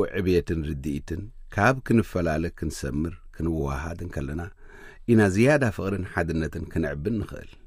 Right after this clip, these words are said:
ስላሴ ኣርኣያ ህይወትና ጌርና ክንነብር እንተኸኣልና ዓለምና ኣብ ዝበለጸ ሃዋህው ክትበጽሕ ትኽእል። ንሓድነት ዝዓበየ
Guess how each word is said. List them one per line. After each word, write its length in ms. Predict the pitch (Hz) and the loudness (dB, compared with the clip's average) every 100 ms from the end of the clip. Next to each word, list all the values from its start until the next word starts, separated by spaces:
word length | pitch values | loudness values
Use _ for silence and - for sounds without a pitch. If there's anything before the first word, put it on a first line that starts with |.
| - - - - | -20 -20 -20 -10
ስላሴ 460 | - 110 110 101 - 110 - 107 | 0 6 6 6 2 -2 -2 2
ኣርኣያ 360 | 110 117 117 104 | 4 4 2 4
ህይወትና 440 | 107 104 95 104 82 | 4 4 4 2 0
ጌርና 300 | 73 73 73 | -2 -2 -4
ክንነብር 500 | 76 78 69 65 73 - - 87 | -2 -2 -4 -6 -8 -10 -10 -6
እንተኸኣልና 560 | 80 107 117 101 85 90 - - - | -2 -2 -2 -2 -2 -4 -10 -20 -8
ዓለምና 440 | - 101 110 117 113 113 - | 0 4 6 8 6 2 0
ኣብ 160 | 98 90 | 0 2
ዝበለጸ 640 | 87 98 151 151 117 - 71 - - | 2 2 4 4 2 2 -4 -6 -6
ሃዋህው 500 | 90 87 82 82 82 - | -2 0 2 0 -4 -10
ክትበጽሕ 560 | - - 73 65 - 143 | -18 -8 -6 -6 -6 -8
ትኽእል። 360 | - - - - - - - - - - - | -10 -16 -16 -20 -20 -20 -20 -20 -20 -20 -6
ንሓድነት 640 | 90 90 123 120 127 123 76 82 | -4 0 2 8 10 8 4 0
ዝዓበየ 560 | 98 - 135 113 110 | 0 2 2 6 4